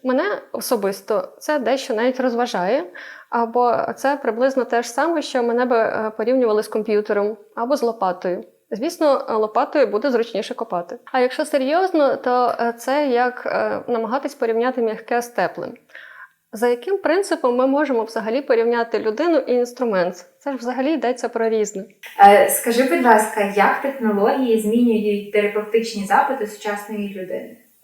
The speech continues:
Speaker 1: Ну, наприклад, якщо ми подивимося на всі сучасні технології, то найбільше, е, запити змінив, скажімо, інтернет, так? Тому що... Зараз все більше клієнтів ходять на терапію онлайн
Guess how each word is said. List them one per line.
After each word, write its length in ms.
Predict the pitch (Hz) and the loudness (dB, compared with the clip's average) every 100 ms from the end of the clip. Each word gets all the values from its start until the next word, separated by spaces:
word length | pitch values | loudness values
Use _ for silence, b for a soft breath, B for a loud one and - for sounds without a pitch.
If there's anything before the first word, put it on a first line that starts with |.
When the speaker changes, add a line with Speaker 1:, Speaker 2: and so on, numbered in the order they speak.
| _ _ B B B B B B - | _ _ B B B B B B -2
Speaker 1:
Ну, 380 | 240 226 - - | 0 0 -2 -6
наприклад, 680 | 220 220 262 285 285 254 262 - | -6 -4 -6 -2 -2 -2 -6 -12
якщо 340 | 220 220 240 | -10 -6 -4
ми 260 | 233 220 - - | -2 -4 -8 -10
подивимося 460 | - 214 220 214 240 | -8 -6 -6 -6 -8
на 100 | 214 | -10
всі 240 | 214 311 | -6 -6
сучасні 500 | 330 269 277 240 240 | -4 -4 -2 -2 -4
технології, 720 | 220 214 - 208 330 339 269 | -8 -8 -8 -4 -4 0 -2
то 140 | 233 226 | -2 -4
найбільше, 540 | 220 214 302 302 - | -4 -4 -6 -6 -4
е, 680 | 240 226 - 214 208 208 208 208 | -2 -2 -4 -8 -8 -8 -8 -12
запити 420 | 208 233 269 254 208 | -6 -4 -4 -6 -8
змінив, 380 | 214 220 262 202 - | -2 0 0 -2 -12
скажімо, 360 | - 202 240 226 | -20 -10 -6 -4
інтернет, 520 | 214 233 196 156 - _ _ | -2 -2 -2 -6 -10 _ _
так? 260 | - 311 311 B B - | -6 -6 -6 B B -14
Тому 260 | 226 247 | -4 -2
що... 200 | 262 - 208 - _ _ _ _ | -2 -4 -6 -10 _ _ _ _
Зараз 320 | - 240 233 | -6 -4 -4
все 200 | 226 - | -4 -4
більше 380 | 240 240 233 - | -2 -2 -2 -6
клієнтів 580 | 208 220 233 392 403 262 | -6 -6 -4 -6 -4 -4
ходять 320 | 277 277 247 | -2 -2 -2
на 120 | 220 | -4
терапію 540 | 220 226 214 220 339 311 | -4 -4 -4 -4 -4 -2
онлайн 440 | 254 220 202 170 | 0 0 0 -2